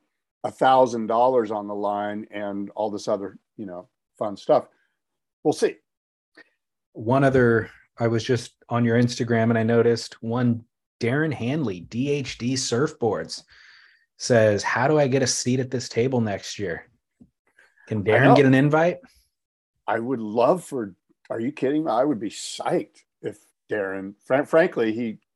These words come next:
Speaker 1: needs to be a guy that we honor at some point. I mean, there are so many guys. And that's the other thing. I get stuff on Instagram like, "What about this guy? What about that guy?" You know, it's like, "Hey, yeah, okay, I get it." You know, like, I can only do one guy a year,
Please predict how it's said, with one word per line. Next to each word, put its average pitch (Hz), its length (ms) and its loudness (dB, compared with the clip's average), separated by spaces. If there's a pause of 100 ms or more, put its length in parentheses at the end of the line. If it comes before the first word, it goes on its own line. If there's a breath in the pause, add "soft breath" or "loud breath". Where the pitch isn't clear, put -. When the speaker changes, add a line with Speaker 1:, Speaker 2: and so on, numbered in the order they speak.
(160)
Speaker 1:
needs 101 260 -6
to 101 80 -10
be 101 100 -2
a 98 40 -4
guy 95 240 -2
that 92 120 -10
we 95 160 -6
honor 98 420 -4
at - 100 -14
some 110 240 -8
point. 98 320 -10
I 113 40 -10
mean, 120 120 -4
there 123 140 2
are 120 40 0
so 151 440 -2
many 101 240 -6
guys. 98 340 -4 (520 soft breath)
And 170 60 2
that's 233 140 4
the 151 120 4
other 131 140 0
thing. 117 220 0
I 104 80 -2
get 123 180 -4
stuff - 260 -8
on 113 60 -6
Instagram - 460 -8
like, 123 260 -2
"What 285 140 2
about 254 320 4
this 302 220 2
guy? 160 220 4
What 180 220 2
about 240 300 4
that 269 260 -4
guy?" - 220 -4
You 131 100 -6
know, 120 80 -10
it's 117 140 -14
like, 117 120 -8
"Hey, 214 180 -2
yeah, 165 340 2 (140)
okay, - 280 -2
I 143 220 2
get - 340 -4
it." 139 160 -2
You 117 140 -8
know, 127 180 -4
like, 127 240 0
I 113 60 -4
can 135 180 -6
only 151 220 0
do 170 180 2
one 127 300 -2
guy 127 220 0
a 110 140 -2
year, 113 380 -4